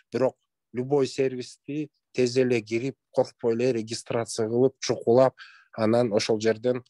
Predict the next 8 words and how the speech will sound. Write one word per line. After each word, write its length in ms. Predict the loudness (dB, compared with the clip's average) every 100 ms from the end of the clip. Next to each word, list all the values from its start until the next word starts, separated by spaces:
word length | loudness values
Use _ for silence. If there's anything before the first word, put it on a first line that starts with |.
| -8
айтасыздар 600 | -6 -4 -6 -4 -4 0
да, 180 | -2 -2
эмне 280 | 0 0
үчүн 300 | 0 -2 -4
бул 120 | -2 -4
нерселерди 420 | -4 -2 -4 -4
колдонуп 380 | -4 -4 -4 -8
жатасыздар. 460 | -10 -12 -12 -12